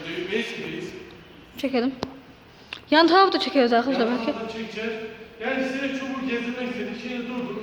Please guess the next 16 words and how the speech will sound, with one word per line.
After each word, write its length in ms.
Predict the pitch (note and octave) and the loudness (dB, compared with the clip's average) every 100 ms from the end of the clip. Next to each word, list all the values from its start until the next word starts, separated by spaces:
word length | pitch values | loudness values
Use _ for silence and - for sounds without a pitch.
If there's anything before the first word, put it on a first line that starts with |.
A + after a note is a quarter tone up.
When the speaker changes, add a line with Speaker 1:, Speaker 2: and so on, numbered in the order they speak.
| - - - - - | -10 -16 -18 -20 -2
Speaker 2:
Tamam 180 | C4+ A3 | 0 2
kayıt. 380 | A#3+ A#3+ - - - - - - F#3 | 2 2 -2 -10 -16 -18 -18 -14 -2
Speaker 1:
Evet 200 | G3+ G3+ | 0 0
arkadaşlar 480 | A3 G#3+ A3 G3+ G3+ E3+ | 0 0 -2 -4 -6 -4
buraya 220 | G3 A3 | 0 2
giremeyeceğiz. 640 | F#3 F#3+ A3 G#3+ F#3+ F3 G3+ - | 2 0 0 2 0 0 -4 -6
Şurada 160 | F#3 G3 | -4 -2
asansör 220 | F#3+ G#3+ G3+ G#3+ F3+ | -2 -4 -4 -6 -6
girişi. 220 | F3 - E3+ | -10 -8 -10
Muhtemelen 360 | F3 G#3+ G3+ G3 F3 | -8 -6 -4 -4 -6
girişi 320 | G3 G3+ F#3 | -8 -8 -6
bura 60 | G3+ | -4
olacak 220 | F#3 E3+ D#3+ | -4 -6 -2
A 140 | D3 | -2
V 40 | C#3+ | -2
M'nin. 360 | D3 D3 F#3+ | -6 -8 -8